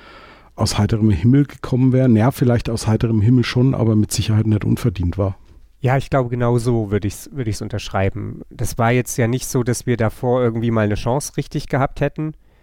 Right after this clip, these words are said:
Speaker 2: Also, da gab's so einen Abschluss von Fischer, glaub ich, ein paar Minuten vorher. Das, da tue ich mir <laughs> aber schwer, das überhaupt Chance zu nennen. Und wir hatten,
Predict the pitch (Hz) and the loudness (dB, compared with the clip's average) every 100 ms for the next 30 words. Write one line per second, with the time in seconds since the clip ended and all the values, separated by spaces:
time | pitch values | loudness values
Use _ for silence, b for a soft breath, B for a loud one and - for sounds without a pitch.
0 | _ _ _ - 110 107 107 98 - - | _ _ _ -8 -4 -2 -2 -2 -8 -20
1 | _ _ _ - - - - _ _ _ | _ _ _ -20 -20 -20 -20 _ _ _
2 | _ _ - 107 113 117 - 123 113 107 | _ _ -4 -2 0 0 -2 -2 -2 -2
3 | 113 123 - 120 - - - - 151 160 | -4 -6 -4 -6 -6 -8 -8 -4 -2 0
4 | 147 143 - 123 127 127 131 - 120 123 | 0 0 0 0 0 -4 -6 -2 0 0
5 | 127 123 123 - 117 - 123 117 117 117 | 0 0 -2 -4 -6 0 2 4 4 2
6 | 113 104 107 - - - _ _ _ - | 0 -2 -8 -10 -18 -20 _ _ _ -20
7 | 240 233 180 - - 104 101 131 - - | -20 -20 -20 -8 -2 -2 -4 -12 -20 -18
8 | - 117 104 127 117 120 117 120 117 107 | -6 -4 -2 2 2 2 -4 -4 -4 -4
9 | - 107 101 - - 139 - - 139 135 | -6 -6 -6 -4 0 0 -2 -2 0 0
10 | 131 135 B B B B B 117 110 107 | 0 -2 B B B B B 0 0 0
11 | 101 - - b b b b _ - _ | -4 -8 -20 b b b b _ -20 _
12 | - - 120 117 - 120 113 120 | -20 -8 -2 -2 -2 -6 -6 -8